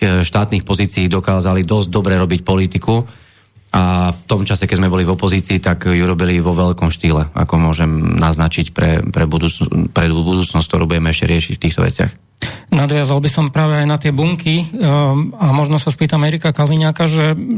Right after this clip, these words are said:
Speaker 2: čo by sa s týmto dalo robiť, lebo to nadväzujeme potom aj na tú otázku, ktorú sa mnohí poslucháči pýtajú, že čo vôbec urobiť s tými aktivistami alebo s tými mimovládkami, ktoré režú, a to nielen do vlády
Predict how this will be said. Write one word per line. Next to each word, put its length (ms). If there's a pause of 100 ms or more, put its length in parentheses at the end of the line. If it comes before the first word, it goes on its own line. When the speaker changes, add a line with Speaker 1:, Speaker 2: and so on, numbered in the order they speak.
(160)
Speaker 2:
čo 120
by 120
sa 120
s 80
týmto 400
dalo 320
robiť, 320
lebo 160
to 320
nadväzujeme 800
potom 320
aj 120
na 120
tú 160
otázku, 560
ktorú 320
sa 80
mnohí 320
poslucháči 480
pýtajú, 400
že 160 (560)
čo 240
vôbec 400
urobiť 320
s 120
tými 200
aktivistami 720
alebo 240
s 80
tými 240
mimovládkami, 800
ktoré 560 (240)
režú, 640 (320)
a 80
to 160
nielen 640
do 80
vlády 600